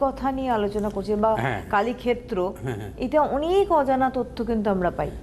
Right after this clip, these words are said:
Speaker 2: হ্যাঁ,
Speaker 1: অনেকে
Speaker 2: আজকে যে,
Speaker 1: বলেও।
Speaker 2: হ্যাঁ, আজকে যে কালী ক্ষেত্র নিয়ে বলবো, সেটাও কিন্তু অজানা তথ্য।
Speaker 1: আচ্ছা।
Speaker 2: হ্যাঁ, আগামীকালও যে কালী ক্ষেত্র নিয়ে বলবো,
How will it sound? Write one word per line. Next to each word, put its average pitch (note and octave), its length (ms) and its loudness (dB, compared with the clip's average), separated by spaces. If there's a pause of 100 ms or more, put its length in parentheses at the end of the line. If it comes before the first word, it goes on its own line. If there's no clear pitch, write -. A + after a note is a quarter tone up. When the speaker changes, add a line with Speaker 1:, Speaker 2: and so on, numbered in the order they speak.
(120)
Speaker 2:
হ্যাঁ, E3+ 120 2
Speaker 1:
অনেকে - 140 2
Speaker 2:
আজকে D4 120 2
যে, G3+ 80 4
Speaker 1:
বলেও। A3+ 360 4
Speaker 2:
হ্যাঁ, D#3 220 0
আজকে D#3+ 360 0
যে G3 120 0
কালী F3+ 240 2
ক্ষেত্র F#3+ 280 -2
নিয়ে F3+ 140 0
বলবো, E3 360 -2 (480)
সেটাও G3+ 320 0
কিন্তু F#3+ 180 -2
অজানা D3 320 2
তথ্য। - 420 -6 (100)
Speaker 1:
আচ্ছা। F3+ 320 -4
Speaker 2:
হ্যাঁ, A#3+ 200 -2 (480)
আগামীকালও A#3 680 2
যে G#3+ 120 -2
কালী F3 240 0 (600)
ক্ষেত্র E3 300 -6
নিয়ে D3+ 160 -2
বলবো, D#3 300 -2